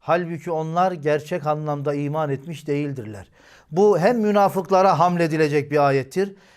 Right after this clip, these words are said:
hem de Allah'a ve ahirete inandım dediği halde iman esaslarında bir halel, bir sıkıntısı olan insanları da içine alır. Bakın, etiketi ne olursa olsun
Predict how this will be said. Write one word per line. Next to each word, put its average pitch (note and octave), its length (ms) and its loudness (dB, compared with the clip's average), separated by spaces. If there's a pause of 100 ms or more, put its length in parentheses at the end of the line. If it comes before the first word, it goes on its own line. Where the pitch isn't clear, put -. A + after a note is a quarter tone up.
hem A3+ 320 0
de F#3+ 180 4
Allah'a G3 600 4
ve G#3 60 4
ahirete G3 680 2
inandım F#3+ 580 -2
dediği F3+ 320 -2
halde C#3+ 420 -2 (380)
iman G3 420 0
esaslarında G3 1000 -2 (280)
bir F3+ 200 -2
halel, F3 500 -2
bir F3 100 -4
sıkıntısı F3 760 -10
olan G3 440 0 (260)
insanları E3+ 680 -4
da G3+ 60 -4
içine C#3+ 320 -10
alır. A2+ 420 -20 (800)
Bakın, D3+ 420 -4 (600)
etiketi G#3 560 0
ne F3 80 0
olursa E3+ 440 0
olsun A#2 360 -8